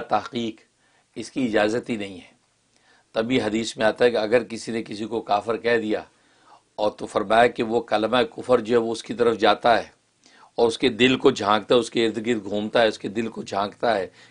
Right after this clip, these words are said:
कि इसके अंदर, ए, कुफर है, ये ईमान है। अगर वहाँ ईमान होता है तो वो कलमा कुफर कहने वाले के दिल के अंदर जाकर बैठ जाता है,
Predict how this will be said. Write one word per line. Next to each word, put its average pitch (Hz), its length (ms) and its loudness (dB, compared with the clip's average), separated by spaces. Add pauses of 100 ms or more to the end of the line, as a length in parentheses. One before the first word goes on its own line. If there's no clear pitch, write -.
(100)
कि 120 60 -6
इसके 117 220 -4
अंदर, 117 220 2
ए, 113 240 -4
कुफर - 360 -6
है, 127 80 2
ये 120 160 -2
ईमान 113 300 0
है। 95 200 -6 (540)
अगर 113 180 6
वहाँ 123 200 4
ईमान 117 380 4
होता 131 300 4
है 95 200 0 (380)
तो 123 60 -6
वो 123 100 0
कलमा 123 340 4
कुफर 127 320 -2
कहने 131 320 0
वाले 120 340 6
के 135 160 0
दिल 117 180 -2
के - 140 -2
अंदर 113 140 2
जाकर 113 340 2
बैठ 101 220 -2
जाता 101 340 -2
है, 117 120 2